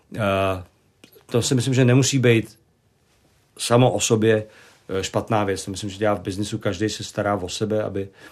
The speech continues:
aby ten biznis, eh, eh, mu prosperoval co nej-, co nejvíc. Jestli přitom bral v úvahu taky, jestli to prospěje té zemi,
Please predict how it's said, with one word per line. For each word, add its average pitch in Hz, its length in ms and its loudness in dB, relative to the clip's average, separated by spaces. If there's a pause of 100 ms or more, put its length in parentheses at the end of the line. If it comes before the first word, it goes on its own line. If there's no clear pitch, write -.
(260)
aby 87 180 -8
ten 98 160 -4
biznis, 98 440 -6
eh, 104 40 -6 (680)
eh, 85 180 -8 (200)
mu 110 180 0
prosperoval 110 480 2
co 110 160 -2
nej-, 101 260 0
co - 180 -4
nejvíc. 110 500 0 (340)
Jestli 110 340 2
přitom 131 300 2
bral 127 220 6
v 110 120 -6
úvahu 120 280 4
taky, 117 420 2
jestli 107 300 0
to 107 120 -2
prospěje 110 520 0
té 104 160 -6
zemi, 117 500 2